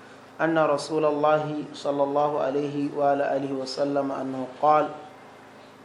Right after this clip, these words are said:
"لا يموت لأحد من المسلمين ثلاثة من الولد فتمسه النار إلا تحلة القصر، إلا تحلة القصر، إلا تحلة القصر."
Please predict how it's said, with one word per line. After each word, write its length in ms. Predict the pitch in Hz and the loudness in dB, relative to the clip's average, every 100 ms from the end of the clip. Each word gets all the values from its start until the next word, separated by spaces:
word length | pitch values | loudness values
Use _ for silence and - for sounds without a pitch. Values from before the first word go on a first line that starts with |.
| 127 | 4
"لا 160 | 156 170 | 8 8
يموت 460 | 160 151 151 151 147 151 151 | 8 4 -2 -4 -4 -4 -4
لأحد 500 | 135 139 - 156 147 | -4 -2 -2 -4 -4
من 280 | 143 143 139 | -2 -2 -2
المسلمين 720 | 135 131 131 135 131 139 147 | -4 -4 -8 -8 -6 -4 -4
ثلاثة 680 | 139 - 135 143 143 151 147 | -4 -4 0 2 0 -4 -6
من 240 | 139 135 | -6 -4
الولد 480 | 127 127 147 151 139 - 151 - 135 | -4 0 2 2 0 -4 -10 -10 -10
فتمسه 540 | 135 135 143 139 127 135 | -10 -4 -4 -4 -6 -6
النار 380 | 135 147 127 - - - - - - - - - | 0 2 0 -2 -16 -20 -20 -20 -20 -20 -20 -4
إلا 400 | 160 160 156 147 | 0 2 6 6
تحلة 560 | 147 139 - 156 143 139 135 | 6 0 -4 -2 0 0 -2
القصر، 440 | 127 - 135 120 - - | -4 -2 -2 -4 -10 -6
إلا 300 | 143 139 139 | -2 2 0
تحلة 580 | - - 160 147 143 147 | -2 -4 -4 0 -2 -2
القصر، 500 | 135 123 151 147 117 - - - - - - - 127 | -6 -2 -2 -2 -4 -10 -18 -20 -20 -20 -20 -12 -6
إلا 340 | 143 147 151 - - - - - - - | -2 2 4 2 -2 -12 -18 -20 -18 -12
تحلة 640 | 127 156 151 139 147 151 | -6 -2 -2 0 -2 -2
القصر." 540 | 147 139 - 147 - | -4 -4 -2 -2 -2